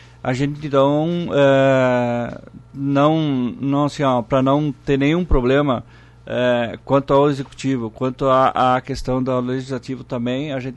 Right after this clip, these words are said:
convocou essa assembleia pra exatamente tirar todas as dúvidas. É, tu tava, como tu sabe, tu tava, é, é, presente e acompanhou a assembleia, o, o secretário da, da administração,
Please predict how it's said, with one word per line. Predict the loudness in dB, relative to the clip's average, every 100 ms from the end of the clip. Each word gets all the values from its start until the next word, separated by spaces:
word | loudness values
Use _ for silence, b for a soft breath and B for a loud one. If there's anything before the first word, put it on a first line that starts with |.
| -16 -10
convocou | -6 -4 -2
essa | -4 -4
assembleia | -10 -6 -2 -2
pra | -4 -2 0 0
exatamente | -2 -6 -6 -6 -6 -6 -10 -14 B B B -20
tirar | -4 2 2
todas | 2 -2 -2 -6
as | -10 -10
dúvidas. | -6 -6 -6 -12 -20 B B B B -10
É, | -2 0 0 -2
tu | -8
tava, | -2 0 0 -2
como | -2 -6 -8
tu | -6
sabe, | -4 -4 -4
tu | -10
tava, | -6 -6 -6
é, | -6 -4 -4 -4 -4 -4
é, |
presente | -6 -8 -8 -8
e |
acompanhou | -8 -8 -4 -4 -4
a |
assembleia, | -4 -6 -4 -4 -4 -4 -4
o, | -4 -4 -6 -6 -6
o | -8
secretário | -10 -10 -8 -4 -4
da, | -2 -4 -4
da | -6
administração, | -6 -8 -8 -10 -8 -8 -8